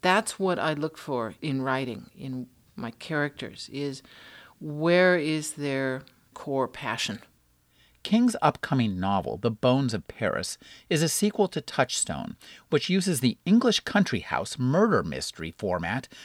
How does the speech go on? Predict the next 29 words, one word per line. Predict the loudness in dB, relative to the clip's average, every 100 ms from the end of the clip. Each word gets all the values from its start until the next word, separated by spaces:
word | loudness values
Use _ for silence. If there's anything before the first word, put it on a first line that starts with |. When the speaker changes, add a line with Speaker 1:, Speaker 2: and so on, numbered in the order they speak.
| -10
Speaker 2:
to | 6 6
explore | 6 -4 4 6 8
larger | 6 10 10 10 4 -2 -2
concerns. | -2 0 -2 -2 -6 -12 -16 -18 _ _ _ -6
Speaker 1:
I | -2
suppose | 0 -2 0 0 0
you | -2
could | 0 2 2
say | 2 2
that | 2 -2
Touchstone | -4 -6 -6 -4 -2 -2
is | -4 -6 -6
my | -6 -4 -2
nine | -2 -2
eleven | -2 -4 -4 -6
book, | -8 -10 -10 -20 -20 -20 -10
because | -10 -6 -4 -2
it | -4
looks | -2 0 0 -4 -2
at | 0 0 -4 -20 -20 -4
why | 4 6
do | 4
people | 0 -2 -2
become | -4 -4 -4 -6
terrorists? | -4 -2 -2 -6 -8 -10 -14 -14 -20 -12
What | 2 6 8
is | 8 6 0 -6
the | -4
self-perceived | 0 4 4 2 -4 -4 -2 -2 -2 0 0 0 -2 -4 -6